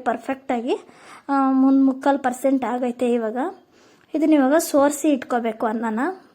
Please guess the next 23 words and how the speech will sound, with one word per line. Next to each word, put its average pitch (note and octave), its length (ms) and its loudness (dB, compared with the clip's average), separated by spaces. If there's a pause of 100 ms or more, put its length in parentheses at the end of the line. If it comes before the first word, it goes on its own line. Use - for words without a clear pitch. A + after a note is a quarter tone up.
(120)
ಬಸ್ತಿ C4 380 -2
ಇಟ್ಕೋಬೇಕು, C4 540 -4 (640)
ನೀರನ್ನೆಲ್ಲ C#4+ 420 4 (120)
ಬಸ್ತಿ C4 320 -4
ಇಟ್ಕೋಬೇಕು. A#3 440 -6 (100)
ನೋಡಿ, B3 140 -2 (100)
ಚಿಕನ್ C4+ 300 -2 (100)
ಇವಾಗ B3 200 -4 (380)
ಬೇಯ್ತೈತೆ. B3+ 480 0 (600)
ಇವಾಗ D4 340 2
ಏನು C#4 160 4
ಮಾಡಬೇಕು B3 400 -2
ಅಂತಂದ್ರೆ B3 340 -2
ನಾನು C#4+ 180 0
ಇದರಲ್ಲಿ B3+ 320 -2 (160)
ಸ್ವಲ್ಪ B3+ 260 -2 (140)
ಗ್ರೇವಿನ C#4 420 2 (180)
ಸ್ವಲ್ಪ B3+ 240 -6 (200)
ಎತ್ತಿಟ್ಕೋತೀನಿ B3 680 -6 (100)
ಒಂದು A#3+ 180 0
ಬೌಲಲ್ಲಿ. B3+ 480 0 (540)
ನೋಡಿ, C4+ 160 -2 (100)
ಗ್ರೇವಿ C4+ 260 4